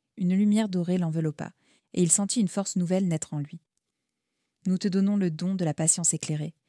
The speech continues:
dit la gardienne de la sérénité. « Tu pourras maintenant résister à la magie d'Impatrachus et aider les autres à retrouver leur calme. Mais rappelez-vous », ajouta la gardienne de l'acceptation, « ce don ne supprime pas votre impatience.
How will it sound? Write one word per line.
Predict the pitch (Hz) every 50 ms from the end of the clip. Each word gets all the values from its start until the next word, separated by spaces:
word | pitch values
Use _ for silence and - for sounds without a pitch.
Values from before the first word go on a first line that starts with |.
| _ _ _ _ _ _ _
dit | 175 175
la | 156 151 151
gardienne | 156 151 147 156 151 156
de | 151 151
la | 147
sérénité. « | - - 156 156 156 151 156 - 208 - _ _ _ _ _ _ _
Tu | - -
pourras | - 190 175 175
maintenant | 175 170 170 - _ 190 196
résister | 202 180 165 156 151 - 175
à | 165 156
la | 151 151
magie | 151 151 156 156 156 170 165
d'Impatrachus | 170 165 156 - 156 - - 156 151 - - 180 180 - - - - _ _
et | - 170 - -
aider | - 190 165 185
les | 165 160 156 156
autres | 151 - - _ _ _ _ _ _
à | 165
retrouver | 160 160 - - 175 165
leur | 156 156 151 -
calme. | - 160 160 180 180 _ _ _ _ _ _ _ _ _ _ _ _
Mais | 196 190
rappelez-vous », | 190 202 208 - - 208 175 170 170 175 - _ _ _ _ _ _ _ _ _ -
ajouta | 180 170 180 - 202 202
la | 190
gardienne | 165 165 160 170 170 175 165
de | 165
l'acceptation, « | 156 156 - - 175 - 170 156 - - 180 175 - _ _ _ - _ _
ce | - -
don | 196 202 208
ne | 202
supprime | 180 - - 185 - - 190 175
pas | - - 185 175
votre | 165 156 - -
impatience. | 156 147 156 151 139 - - - - - -